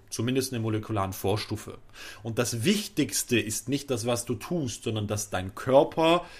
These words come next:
entsprechend im Mikrobiom die Bakterien hat. Und das untersuchen wir im Mentoring. Das machen wir über eine Stuhlprobe, klar. Und schauen,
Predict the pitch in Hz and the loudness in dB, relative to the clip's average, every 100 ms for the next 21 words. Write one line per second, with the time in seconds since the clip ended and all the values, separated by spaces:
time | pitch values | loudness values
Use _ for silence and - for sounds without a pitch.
0 | - - 117 - 110 139 151 143 120 123 | -12 -6 -4 -4 2 2 2 -4 -2 -2
1 | 127 - 117 113 107 107 113 160 143 117 | -2 -2 -2 0 0 0 -2 -2 0 0
2 | - - 120 104 90 92 170 196 113 110 | -2 -2 0 0 -2 2 2 2 0 0
3 | 113 107 101 101 117 127 156 143 160 156 | -2 -2 0 2 0 0 -2 2 2 4
4 | 156 170 - 185 220 165 107 95 - 98 | 2 4 4 2 2 2 2 0 -2 -4
5 | 87 87 - 107 98 98 113 117 131 196 | -4 -2 0 2 2 0 0 0 6 8
6 | 254 - - - 80 92 175 247 - - | 8 2 -10 -8 0 8 8 8 4 -18
7 | - - - - - 110 104 117 113 170 | -18 -16 -14 -16 -12 -8 0 8 10 10